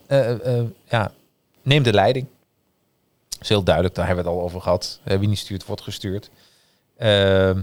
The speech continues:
maar op een goede manier neem de leiding. Wanneer, eh, eh, niet te dominant, wat jij net zei.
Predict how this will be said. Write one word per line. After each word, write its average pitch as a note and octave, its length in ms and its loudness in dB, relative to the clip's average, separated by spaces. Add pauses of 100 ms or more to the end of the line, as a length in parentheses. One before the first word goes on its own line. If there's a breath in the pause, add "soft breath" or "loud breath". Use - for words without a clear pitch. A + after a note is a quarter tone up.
(320)
maar A#2+ 100 4
op C#3 60 0
een C#3 80 -4
goede G3+ 180 0
manier E3 300 4
neem A2 160 2
de G#2 80 0
leiding. F2+ 340 2 (240)
Wanneer, F3+ 360 2
eh, C#3 140 0
eh, C3+ 260 -4
niet D3 420 2
te C3+ 360 4
dominant, A#2+ 540 0
wat G#2+ 120 -6
jij A2 120 2
net F2 160 -10
zei. - 160 -8